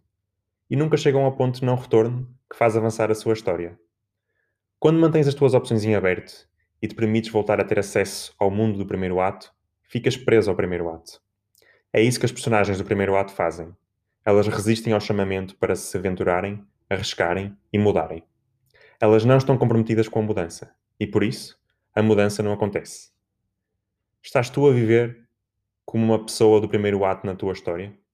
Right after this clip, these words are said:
Suponho que alguém quer viver um estilo de vida mais independente, mas continuam a aparecer num trabalho que não gostam. Esse é o primeiro ato.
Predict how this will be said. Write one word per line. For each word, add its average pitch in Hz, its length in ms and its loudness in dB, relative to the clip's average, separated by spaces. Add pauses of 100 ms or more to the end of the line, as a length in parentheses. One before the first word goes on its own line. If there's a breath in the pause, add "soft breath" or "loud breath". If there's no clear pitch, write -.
(880)
Suponho 165 400 -2
que 160 80 -4
alguém 127 340 2
quer 123 200 -6
viver 117 200 -2
um 117 40 -2
estilo 113 320 -4
de 104 60 -12
vida 110 520 -4
mais 107 260 0
independente, 107 720 -6 (800)
mas 117 140 -4
continuam 123 440 0
a 117 40 0
aparecer 113 320 -2
num 113 100 -2
trabalho 107 340 -2
que - 80 -8
não 110 160 0
gostam. - 380 -6 (680)
Esse 123 200 2
é - 20 8
o 131 60 2
primeiro 123 340 4
ato. - 340 -6